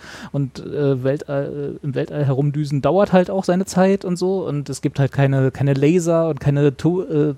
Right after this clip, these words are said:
keine Torpedos oder so, sondern es gibt halt nur irgendwelche, äh, Maschinengewehre, die auf, auf Raumschiffe gefestigt,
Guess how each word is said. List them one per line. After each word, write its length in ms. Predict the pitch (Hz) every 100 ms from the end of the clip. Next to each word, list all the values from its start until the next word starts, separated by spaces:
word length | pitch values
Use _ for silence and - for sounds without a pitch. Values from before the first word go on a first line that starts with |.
| 139
keine 200 | - 147
Torpedos 640 | 139 - 151 160 165 160
oder 160 | 151 147
so, 160 | 151
sondern 220 | 143 139 139
es 80 | -
gibt 160 | -
halt 160 | 139 -
nur 280 | 139 143 143 - - - - -
irgendwelche, 1500 | - 139 135 131 135 131 127 135 131 123 123 120 120 - 131 123 _
äh, 40 | 82 - 156 139
Maschinengewehre, 800 | 139 - 196 220 190 175 185 180
die 160 | 147
auf, 220 | 143 143 -
auf 200 | 143 131
Raumschiffe 520 | 139 139 127 127 120
gefestigt, 520 | 120 - 127 139 -